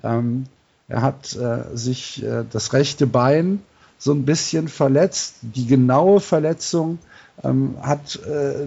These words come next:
das White Sox Front House noch nicht, äh, Front Office noch nicht, äh, bekannt gegeben. Sie hoffen aber, dass er auf der fünfzehn Tage bleibt und dass er nicht irgendwie auf die sechzig Tage müsste.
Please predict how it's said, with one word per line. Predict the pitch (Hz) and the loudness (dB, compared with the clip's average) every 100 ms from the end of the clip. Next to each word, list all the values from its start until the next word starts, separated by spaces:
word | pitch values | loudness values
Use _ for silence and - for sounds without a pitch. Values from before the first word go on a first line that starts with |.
| 131 123 | -4 2
das | 127 - - - | 2 2 -6 -6
White | 120 123 131 143 | 0 4 4 4
Sox | - 131 131 - - - | 2 -2 -2 -6 -8 -10
Front | - - 131 127 | -4 0 2 2
House | 131 127 131 - | 0 0 -2 -4
noch | 123 131 | -4 -2
nicht, | 120 - - | -4 -6 -6
äh, | 117 117 113 | -4 -4 -6
Front | - 131 120 | 0 0 0
Office | 127 123 123 | -4 -6 -4
noch | 120 - | -6 -4
nicht, | 117 117 - | -6 -6 -12
äh, | 120 120 120 117 | -8 -6 -8 -8
bekannt | - 135 143 | -2 0 -2
gegeben. | 147 135 143 143 139 - - - - | -4 2 2 2 -4 -12 -20 -20 -16
Sie | - 117 107 | -10 -8 -2
hoffen | 185 - 196 151 | -2 -2 -4 0
aber, | 139 139 | 2 2
dass | 135 131 135 | 2 2 2
er | 127 | -2
auf | 127 - | -4 -2
der | 131 | -4
fünfzehn | - 156 - 135 | -2 -4 -2 -4
Tage | 131 127 131 139 | 0 2 2 2
bleibt | 123 135 131 | 2 0 0
und | 123 | -2
dass | 123 120 | 0 0
er | 117 | 2
nicht | 123 139 135 | 2 0 -2
irgendwie | 131 127 123 120 | -2 -2 -4 -4
auf | 110 | -4
die | - | -4
sechzig | 107 123 135 - 120 | 0 0 -2 -6 -6
Tage | - 107 110 | -4 -2 -2
müsste. | 110 127 - | 0 0 0